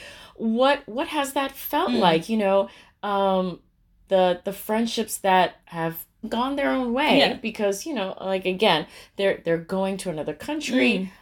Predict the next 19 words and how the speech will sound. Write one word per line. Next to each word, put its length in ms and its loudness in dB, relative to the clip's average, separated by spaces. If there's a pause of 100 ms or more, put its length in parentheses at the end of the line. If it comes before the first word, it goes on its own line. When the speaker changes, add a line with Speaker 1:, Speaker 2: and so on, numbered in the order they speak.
(120)
Speaker 2:
Mm. 40 -6
Speaker 1:
um, 720 4 (240)
going 280 0
back 200 0
home. 340 -6
What 280 -8
ha-, 220 -10
what 240 -6
has 100 -6
that 160 -2
felt 240 -2
like? 160 2
How 80 -4
do 60 2
you 60 6
Speaker 2:
Yeah. 220 4
Speaker 1:
deal 200 0
with 160 0
that? 280 -6